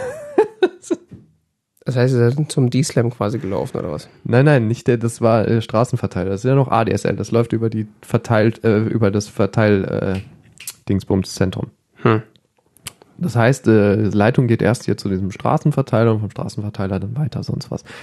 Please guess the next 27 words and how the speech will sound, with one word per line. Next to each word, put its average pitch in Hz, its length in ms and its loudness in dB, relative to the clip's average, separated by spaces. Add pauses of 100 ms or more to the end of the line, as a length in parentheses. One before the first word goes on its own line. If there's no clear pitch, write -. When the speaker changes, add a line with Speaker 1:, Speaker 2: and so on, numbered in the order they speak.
(120)
Speaker 1:
Das 101 140 -8
ist 98 160 -6
einfach 123 260 2
nur 117 160 4
ein 107 160 2
simpler 120 360 2
Schaltkasten. - 680 -4 (360)
Aber 110 240 2
irgendwie 127 580 4
war 110 140 4
die 107 100 0
Leitung 107 440 2
da 104 200 0
anders 123 400 0
gelegt, 104 540 0
als, - 280 -2 (160)
als 110 120 -4
sie 110 100 -6
tatsächlich 110 480 0
im 110 100 2
System 107 360 0
dokumentiert 104 600 -2
war, - 120 -2
der 92 100 -2
Deutschen - 320 -4
Telekom. - 360 -4 (420)
Speaker 2:
Mhm. 117 280 4